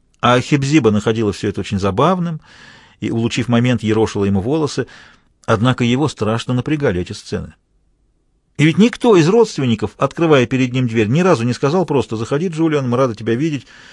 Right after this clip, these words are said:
Сегодня мы не будем приобщать тебя к нашей пище и к нашим правилам поведения, потому что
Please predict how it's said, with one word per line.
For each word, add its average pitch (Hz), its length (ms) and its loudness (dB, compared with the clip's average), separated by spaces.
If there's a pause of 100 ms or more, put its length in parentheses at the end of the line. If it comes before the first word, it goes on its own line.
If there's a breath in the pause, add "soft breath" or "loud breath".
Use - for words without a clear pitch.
(460 loud breath)
Сегодня 139 440 4
мы 139 100 4
не 147 80 4
будем 107 300 2
приобщать 110 440 2
тебя 107 160 -2
к - 60 -12
нашей 107 260 -2
пище 113 340 -6
и - 20 -6
к 104 60 -10
нашим 107 260 -2
правилам 107 360 0
поведения, 156 520 -2
потому 143 280 -2
что 147 400 -4